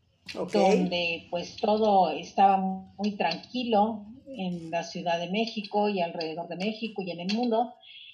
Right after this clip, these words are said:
Speaker 2: y, pues, no se sabía absolutamente nada hasta que en la madrugada, ¿sí? Se les ocurre a los empleados de Luz y Fuerza que por ahí estaban haciendo trabajos
Speaker 1: Trabajitos,
Speaker 2: ellos.
Speaker 1: ajá.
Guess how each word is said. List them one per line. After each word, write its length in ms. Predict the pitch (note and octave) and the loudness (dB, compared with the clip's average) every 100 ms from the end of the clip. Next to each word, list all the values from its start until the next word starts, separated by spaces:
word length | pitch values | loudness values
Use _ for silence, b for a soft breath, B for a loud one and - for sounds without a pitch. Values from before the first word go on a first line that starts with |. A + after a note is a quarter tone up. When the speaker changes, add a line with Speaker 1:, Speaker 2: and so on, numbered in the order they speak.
| B | B
Speaker 2:
y, 140 | - G3 | -6 -4
pues, 120 | G3+ | 0
no 160 | G3+ A3 | 2 0
se 180 | A3 A3 | 0 -4
sabía 400 | G#3+ F#3 F#3 F#3+ | 0 0 2 0
absolutamente 1000 | - F3 - G3+ G#3 G#3+ F#3+ G3 F#3+ F#3+ | 0 -4 -2 -2 -2 0 0 -2 -4 -2
nada 240 | G#3+ A#3 | 0 0
hasta 540 | - F#3+ G3 F#3 E3 - | 0 -2 -4 0 -2 0
que 80 | |
en 120 | F3+ E3 | -4 -2
la 120 | D#3 | -4
madrugada, 1000 | D#3 D#3 F3 E3+ E3+ A3+ F#3+ D#3+ A3+ - _ _ _ _ - _ | -4 -4 -4 -6 2 2 4 2 -2 -8 _ _ _ _ -20 _
¿sí? 580 | - G#3 A3 D4+ - _ _ _ | -6 -2 0 0 -6 _ _ _
Se 340 | _ - G3 F3+ | _ -2 0 2
les 280 | F3 F3 | 0 -2
ocurre 680 | E3 - - C#4+ D4 A#3 F3+ | -6 -6 0 2 6 6 6
a 240 | C#3 F#3+ A3 | 4 4 2
los 320 | G3 G#3 G3+ | 2 0 -4
empleados 640 | E3 - E3+ E3 D#3 D3 | -8 -4 -2 -2 -4 -8
de 120 | D#3+ | -8
Luz 340 | F3+ G#3 G#3+ - | -4 -2 -2 -8
y 40 | |
Fuerza 580 | F3+ A#3 A3+ G#3+ G#3 F#3 | 0 4 4 4 -2 -4
que 60 | E3+ | -4
por 220 | - F3+ | -4 0
ahí 100 | F#3 | 2
estaban 420 | G#3+ - G3 F#3 | 0 -2 0 -2
haciendo 420 | E3+ - F#3 F3 F3 | -4 -8 -6 -4 -2
trabajos 340 | F#3 E3 E3+ | 0 2 2
Speaker 1:
Trabajitos, 500 | G3 G#3 - C4+ B3+ | 2 0 0 0 4
Speaker 2:
ellos. 340 | C4 A#3 - - | 4 4 2 -2
Speaker 1:
ajá. 680 | G#3+ G3 A3+ G#3+ A3+ - | -2 0 2 2 -2 -8